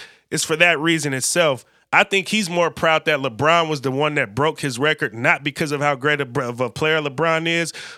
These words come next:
but because LeBron had to, a courage, had the courage to step up and be an activist. <laughs> You know what I'm saying? So I, I think it, it was a very well-written piece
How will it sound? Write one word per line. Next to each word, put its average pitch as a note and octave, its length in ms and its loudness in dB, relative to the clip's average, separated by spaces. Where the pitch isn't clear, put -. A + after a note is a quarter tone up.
but D#3+ 220 2
because C#3+ 320 -2
LeBron C3 400 0
had C#3 280 2
to, - 100 -8
a B2 80 -4
courage, D3+ 480 0
had D#3 240 2
the - 80 -4
courage F3 520 0
to F#3 100 0
step C4 280 4
up A#3+ 140 2
and A3+ 100 -2
be B3+ 140 4
an A3+ 60 2
activist. A#3 640 2
<laughs> - 140 -12
You A3+ 120 4
know A#3+ 100 8
what A#3+ 80 8
I'm A#3+ 80 6
saying? B3+ 380 4
So A3 360 2
I, F#3+ 220 2
I G3+ 120 6
think A#3+ 280 -4
it, A3 240 0
it G3+ 100 2
was G#3 180 -2
a F3+ 40 0
very G#3+ 580 0
well-written A3 720 4
piece A#3 440 -2